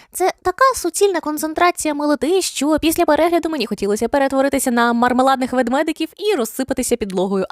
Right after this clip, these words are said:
аж настільки було добре. От знаєте, цю дораму було б добре дивитися тоді, коли хочеться якогось комфорту та спокою, коли набридли усі ці драми та непорозуміння і просто хочеться відпочити.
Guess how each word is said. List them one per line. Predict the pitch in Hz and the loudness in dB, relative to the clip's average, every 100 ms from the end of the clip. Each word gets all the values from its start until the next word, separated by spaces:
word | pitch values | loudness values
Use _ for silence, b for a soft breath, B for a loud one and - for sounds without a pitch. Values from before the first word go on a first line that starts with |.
| 453 | 0
аж | - | 2
настільки | 254 254 240 233 | 0 0 0 -2
було | 190 175 | -4 -2
добре. | 170 165 170 160 _ _ b b - | 0 0 0 -4 _ _ b b -4
От | 359 | 2
знаєте, | 539 453 269 | 2 2 0
цю | 508 | 2
дораму | 453 453 453 262 | 4 4 2 0
було | 320 381 | -2 -2
б | |
добре | 202 330 254 | 0 0 0
дивитися | 214 294 370 277 | 0 -2 -4 -4
тоді, | 226 185 330 | -4 -2 0
коли | - 240 | 0 -2
хочеться | - 453 370 370 - | 2 0 2 -2 -2
якогось | 320 381 466 370 - | -4 -2 -2 -4 -8
комфорту | 302 285 - 277 233 190 | -8 -6 0 2 0 -4
та | 381 | -6
спокою, | - - 302 285 175 160 | -6 -2 -2 0 -4 0
коли | 466 494 480 | 2 4 2
набридли | 370 392 392 285 | 2 4 4 0
усі | 294 - | -4 -4
ці | - 240 | -4 -4
драми | 190 269 294 254 | 0 2 2 0
та | 285 | -4
непорозуміння | 269 294 247 214 277 233 | -6 -6 -4 -4 -4 -4
і | 226 | -4
просто | 381 508 302 | -2 -2 -2
хочеться | - 277 269 247 | -2 -2 -2 -4
відпочити. | 226 202 - 208 143 | -6 -8 -6 -6 -8